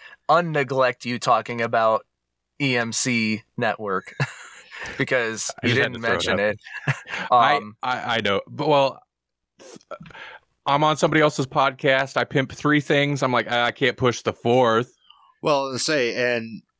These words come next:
Speaker 3: you know, listeners, you'll find all those links in the episode description. A lot of work for me. Um,
Speaker 2: But
Speaker 3: but
Speaker 2: Paul is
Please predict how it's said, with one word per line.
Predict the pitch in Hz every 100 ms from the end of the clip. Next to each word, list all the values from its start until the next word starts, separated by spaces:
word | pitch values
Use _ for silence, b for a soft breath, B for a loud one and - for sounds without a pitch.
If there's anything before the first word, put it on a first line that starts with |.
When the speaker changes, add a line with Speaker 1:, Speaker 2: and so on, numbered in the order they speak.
| _ -
Speaker 3:
you | 113
know, | 104 107
listeners, | 117 - 110 107 98 104 98 -
you'll | 107 101
find | - 113 104 98 95 - - -
all | 135 147
those | 143 120 104
links | 107 101 - 113
in | 104 95
the | 95 95
episode | 95 95 104 90
description. | 87 - 95 - 90 98 -
A |
lot | 87 85
of | 82
work | 85 -
for | 85
me. | 80 85 B B B B B -
Um, | 131 127 113 104 104 - _ _ _ -
Speaker 2:
But | 101 117 113 -
Speaker 3:
but | 175 160
Speaker 2:
Paul | 110 101
is | 98